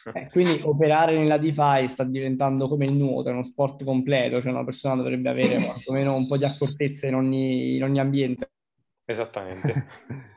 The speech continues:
Speaker 3: È vero, è
Speaker 1: Diciamo
Speaker 3: vero.
Speaker 1: che una volta formati, fu-, una volta che ci si è formati,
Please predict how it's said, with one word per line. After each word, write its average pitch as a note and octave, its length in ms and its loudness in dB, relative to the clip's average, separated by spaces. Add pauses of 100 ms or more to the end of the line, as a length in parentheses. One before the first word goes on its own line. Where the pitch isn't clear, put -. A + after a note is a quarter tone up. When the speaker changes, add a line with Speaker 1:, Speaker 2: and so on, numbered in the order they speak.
(140)
Speaker 3:
È B2 140 0
vero, A2+ 200 0
è G#2+ 40 0
Speaker 1:
Diciamo F#3 360 4
Speaker 3:
vero. C3+ 40 2
Speaker 1:
che C3 80 4
una B2+ 220 4
volta C#3+ 500 2
formati, C#3 840 -4
fu-, - 160 -8
una C3 180 -2
volta C3 840 2
che B2 160 -6
ci - 160 -12
si - 120 -10
è A#2+ 60 4
formati, B2+ 840 -2